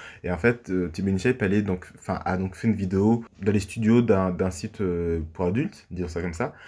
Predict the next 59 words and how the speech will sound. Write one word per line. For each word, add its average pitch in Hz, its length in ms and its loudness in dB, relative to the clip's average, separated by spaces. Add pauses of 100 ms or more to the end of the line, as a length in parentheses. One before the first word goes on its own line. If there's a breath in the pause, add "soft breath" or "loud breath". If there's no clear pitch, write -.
en 85 280 -2
mode, « 120 260 6
C'est 120 160 -2
cool, 139 200 2
et 127 60 2
cetera, » 123 400 0
tu - 80 -12
vois, 117 80 0
sans 127 160 -2
se 117 120 -4
rendre 104 260 2
compte 139 280 0
de 92 220 2
l'impact 92 540 0
que 92 100 -10
ça 92 140 -4
aurait, 110 360 6
que, 85 680 -2
que 92 100 -8
sa - 160 -8
fanbase 95 500 2
est, 85 380 0
est 73 100 -12
très 90 220 2
jeune, 101 200 2
et 95 80 0
cetera. 92 440 -8 (320 loud breath)
Et 92 60 -2
Xavier 90 300 2
School, 131 180 2
lui, 120 120 4
parlait 98 300 2
de 87 100 -6
ça 107 300 2
et 87 200 0
du 71 120 -8
fait - 200 -10
que - 100 -12
c'était 82 260 -10
totalement 90 480 -4 (340)
irresponsable 98 600 -2
de 82 80 -6
faire 95 160 -2
quelque 92 240 -12
chose 92 160 -4
comme 95 160 -6
ça, 92 180 -10
tu - 140 -16
vois. 87 120 -12 (680 loud breath)
Euh, 82 480 0
et 85 140 0
du 85 100 -4
coup, 123 180 2
je, 98 260 2
je, 80 220 0
je, 76 160 -6
je 73 100 -10
disais, 95 260 0
mais, 82 180 0